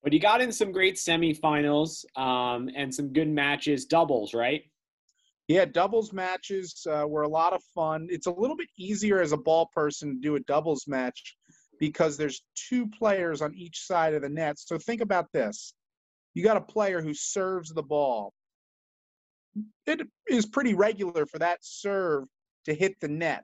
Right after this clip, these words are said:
Speaker 2: for there to be a fault, and then that server have to reserve. When you've got a doubles match going on, there's another player standing hovering right around that net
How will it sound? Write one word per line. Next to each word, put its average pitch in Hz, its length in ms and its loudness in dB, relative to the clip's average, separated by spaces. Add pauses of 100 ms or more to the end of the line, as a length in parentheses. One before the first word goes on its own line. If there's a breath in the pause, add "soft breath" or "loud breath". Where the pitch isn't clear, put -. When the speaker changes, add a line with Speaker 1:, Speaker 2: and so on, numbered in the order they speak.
Speaker 2:
for 156 60 -12
there 160 160 0
to 156 80 -2
be 151 100 -2
a 131 60 2
fault, 143 500 0 (480)
and 139 100 -6
then 165 120 0
that 156 200 2
server 170 400 2
have 156 240 2
to 131 140 -2
reserve. 143 880 -2 (840 soft breath)
When 175 180 2
you've 185 160 0
got 247 180 2
a 208 60 0
doubles 180 560 2
match 143 360 -6
going 135 240 -6
on, 131 260 -6
there's 196 200 -2
another 214 480 2 (100)
player 180 320 2
standing 160 500 -4 (100)
hovering 151 580 -2 (440)
right 160 220 4
around 175 340 2
that 139 240 -2
net 165 360 -4